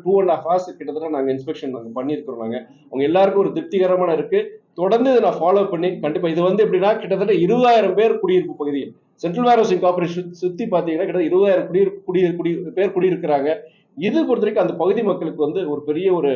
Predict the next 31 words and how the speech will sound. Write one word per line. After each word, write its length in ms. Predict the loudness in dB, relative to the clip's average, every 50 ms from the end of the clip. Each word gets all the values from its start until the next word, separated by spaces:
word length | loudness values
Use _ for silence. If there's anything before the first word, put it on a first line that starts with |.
| -2 -4 -2
லாங் 300 | 0 0 2 2 2 0
டெர்ம் 220 | -2 -2 -4 -4 -4
சொல்யூஷனா 400 | -4 -4 -4 -6 -6 -6 -6 -6 -6
நம்ம 160 | -6 -8 -10 -10
கொடுக்கறதா 360 | -10 -8 -6 -4 -2 -2 -2
இருக்கோம். 300 | -2 -2 -2 -4 -4 -4 -6 -14 _ _ -6
இன்னொன்னு 260 | -4 0 2 4 4
என்னன்னா, 220 | 4 4 4 2 2 0 -2 -8 -14 -10
இந்த 160 | -6 -4 0
ரெயின் 260 | 2 2 2 4 4 4
வாட்டர் 300 | 4 4 4 2 2 2
ஹார்வெஸ்டிங், 440 | 2 2 2 0 0 0 0 0 -2 -2 -4 -4 -2
இந்த 140 | 0 0 2 2 2 0
ஸ்ட்ரக்சர்ஸ், 380 | -2 -4 -4 -4 -4 -6 -4 -4 -2
இந்த 180 | -2 0 0 2 2
மழைநீர் 400 | 2 4 4 4 2 2 2 2
சேமிப்பு 300 | 2 2 2 0 -2 -6
குட்டைகள் 380 | -8 -4 0 2 2 2 2 0
பொறுத்த 200 | -2 -2 -4 -6
வரைக்கும் 220 | -4 -4 -2 0
ஒண்ணே 160 | 2 2 2 2
ஒண்ணு 160 | 2 0 -2
சொன்னேன், 200 | -2 -4 -4 -6 -8 -16 _ _ _ _ -6
இந்த 140 | -4 -2 0
மாதிரி 200 | 2 2 2 2
சங்கடங்கள் 480 | 0 0 2 2 2 2 4 4 4 4
கொஞ்சம் 180 | 2 2 0 0
சென்ட்ரல் 260 | -2 -2 -2 0 0
வேர்ஹவுசிங் 320 | 2 2 0 -2 -2 -2 -2
கார்ப்பரேஷன்ல 400 | -2 -2 -4 -6 -6 -4 -2 -2
வந்திருக்கலாம். 500 | -2 0 0 -2 0 0 -2 -2 -2